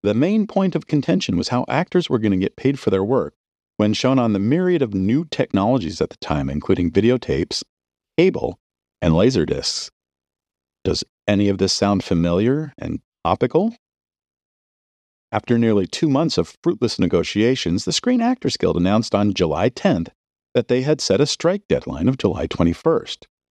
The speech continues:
the week Final Exam was supposed to begin production. With the threat of both sag and aftra, separate unions at the time, being on strike, the producers would have to cast non-union actors in the film.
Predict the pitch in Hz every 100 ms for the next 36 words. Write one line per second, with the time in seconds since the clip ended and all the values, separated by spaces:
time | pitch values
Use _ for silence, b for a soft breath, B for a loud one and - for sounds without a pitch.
0 | _ _ _ _ - 90 135 123 - 98
1 | 90 85 - 104 82 85 - - - 185
2 | 90 - - 71 67 - 107 117 - -
3 | - - _ _ _ _ _ _ _ _
4 | _ _ _ - 151 - 147 - 240 233
5 | 127 117 - - 117 113 107 113 - 95
6 | 113 127 - 67 - _ - 95 - 69
7 | 101 117 78 78 - - - 80 82 90
8 | 85 78 76 - 143 101 - _ _ _
9 | _ _ 110 - 208 240 196 165 131 120
10 | 117 - 113 104 92 87 113 226 131 85
11 | 76 71 65 65 73 92 87 - 175 143
12 | 64 131